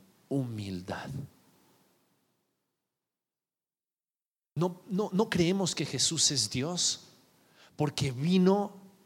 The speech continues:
y, y, y, y, y derrotó a todos los romanos y porque vino...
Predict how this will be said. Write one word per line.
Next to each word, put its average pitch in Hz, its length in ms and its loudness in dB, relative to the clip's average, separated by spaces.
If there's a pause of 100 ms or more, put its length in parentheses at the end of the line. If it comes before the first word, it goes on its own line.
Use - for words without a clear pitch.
(440)
y, 180 120 2
y, 180 300 -2
y, 170 240 -2
y, 175 220 -4
y 170 260 -6 (320)
derrotó 160 920 2 (220)
a 151 100 0
todos 196 200 2
los 147 180 0
romanos 180 840 -2 (180)
y 175 100 -4
porque 165 460 -2
vino... 202 520 2